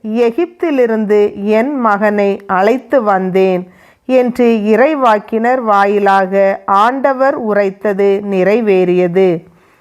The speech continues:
ஞானிகள் தன்னை ஏமாற்றியதை ஏரோது கண்டு மிகுந்த சீற்றம் கொண்டான். அவன் அவர்களிடம் கருத்தாய்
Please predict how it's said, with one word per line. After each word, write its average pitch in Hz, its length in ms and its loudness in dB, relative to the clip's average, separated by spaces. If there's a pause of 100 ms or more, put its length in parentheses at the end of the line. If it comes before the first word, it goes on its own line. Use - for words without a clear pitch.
(560)
ஞானிகள் 254 1000 0
தன்னை 220 460 -2
ஏமாற்றியதை 220 1040 0
ஏரோது 233 640 0
கண்டு 196 500 0
மிகுந்த 240 600 -2
சீற்றம் 226 640 -2
கொண்டான். 180 640 -2 (440)
அவன் 294 420 0
அவர்களிடம் 214 920 0 (120)
கருத்தாய் 277 720 0